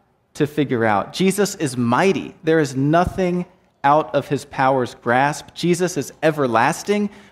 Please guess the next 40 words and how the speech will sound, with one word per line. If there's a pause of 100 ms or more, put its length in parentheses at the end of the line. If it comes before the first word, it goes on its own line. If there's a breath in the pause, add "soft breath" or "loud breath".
We're
gonna
talk
about
that
in
a
moment,
but
his
reign (280 soft breath)
has
no
end, (960)
and
we're
in
on
it. (920)
And
Jesus
is
peace,
our
Prince
of
Peace. (380 soft breath)
We
grasp (340)
real
joy (240)
when
we
know
him,
and
we
live
in
peace